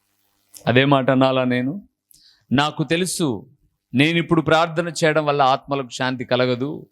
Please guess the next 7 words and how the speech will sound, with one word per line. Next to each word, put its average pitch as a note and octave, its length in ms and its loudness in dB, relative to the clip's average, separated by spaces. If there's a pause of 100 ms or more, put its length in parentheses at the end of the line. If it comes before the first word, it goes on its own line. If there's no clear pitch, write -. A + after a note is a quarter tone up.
(640)
అది C3 160 2
ఎప్పుడు F3 300 0
జ-, C#3+ 160 -8 (360)
మనిషికి D#3+ 800 -2
శరీరము, E3+ 640 4
ఆత్మ D#3 380 0
వేరైపోయినప్పుడే D3+ 1000 2